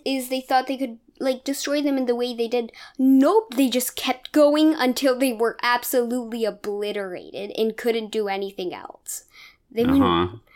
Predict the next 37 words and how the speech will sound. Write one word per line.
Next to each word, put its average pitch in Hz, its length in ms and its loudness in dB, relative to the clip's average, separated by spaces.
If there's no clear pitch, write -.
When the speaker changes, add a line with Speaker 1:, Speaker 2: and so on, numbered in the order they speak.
Speaker 1:
'cause 220 340 0
they 247 140 0
were 214 160 -2
that 196 300 -4
mad. - 360 -12
Speaker 2:
Did 101 160 0
everybody 90 760 2
live? 98 960 2
Did 107 140 -2
the 98 80 2
whole 101 180 2
family 104 320 0
make 101 260 2
it? 208 140 0
Speaker 1:
Um, - 120 -12
yeah, 277 420 2
yes, 277 560 -2
a 254 60 2
lot 311 320 0
of 330 120 2
the 285 80 4
town 262 540 2
did, 359 360 -2
but 277 360 2
about 269 420 -2
half 240 260 -2
of 294 140 2
the 262 80 -2
people 254 360 -2
that 226 280 -2
tried 226 240 -2
to 220 60 -10
stop 202 400 -4
them 226 220 0
got 202 300 -4
killed. 220 540 -4
Speaker 2:
Yeah. 82 500 -2